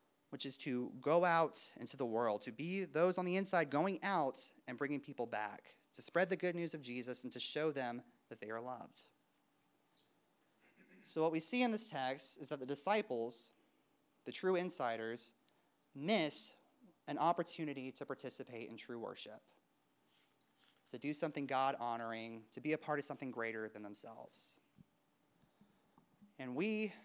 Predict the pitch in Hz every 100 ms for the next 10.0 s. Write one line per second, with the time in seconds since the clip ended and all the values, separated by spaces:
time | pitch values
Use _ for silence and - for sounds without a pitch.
0 | - 151 143 147 180 170 170 - 156 151
1 | 143 139 - - 151 143 139 123 - 127
2 | 117 117 110 110 - 104 104 117 - 107
3 | 101 104 110 _ _ _ _ _ _ _
4 | _ _ _ _ _ _ _ _ - 139
5 | 139 - 120 110 - - _ - 127 107
6 | 113 131 170 - 90 - _ _ _ _
7 | _ _ _ _ _ _ _ _ _ _
8 | _ _ _ _ _ - 147 175 185 -
9 | 147 196 185 196 - 175 170 160 - -